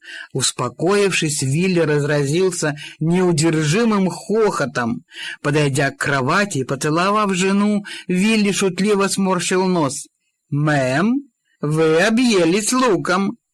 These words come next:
«Спрячь все лекарства, дорогой, к утру пройдёт», успокоила мужа Мисси. Они ещё долго весело смеялись. Но Вилли всё же настоял на том, чтобы жена приняла микстуру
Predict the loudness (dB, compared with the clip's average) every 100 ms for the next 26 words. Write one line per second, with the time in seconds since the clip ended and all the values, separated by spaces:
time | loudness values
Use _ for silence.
0 | _ _ _ _ -8 -2 -2 -2 -2 -2
1 | 0 -2 -2 -2 -4 -2 -2 0 0 -2
2 | -4 -8 -20 _ -4 -2 0 0 0 0
3 | 0 -2 -2 -8 _ -20 -20 -8 -8 -6
4 | -8 -2 0 0 0 0 0 0 -2 -2
5 | -4 -6 -4 -2 -2 -6 -8 -8 -10 _
6 | _ -4 0 2 2 2 0 0 0 2
7 | 2 2 0 0 0 0 -2 -2 -2 -2
8 | -2 -4 -2 -2 -2 -2 -4 -8 -20 _
9 | _ _ -4 0 0 2 2 2 0 0
10 | 0 0 -2 0 0 2 0 -2 -4 -2
11 | 0 0 -4 -16 -10 -2 0 2 2 0
12 | 0 0 0 2 0 -2 -6 -4 -2 0
13 | -2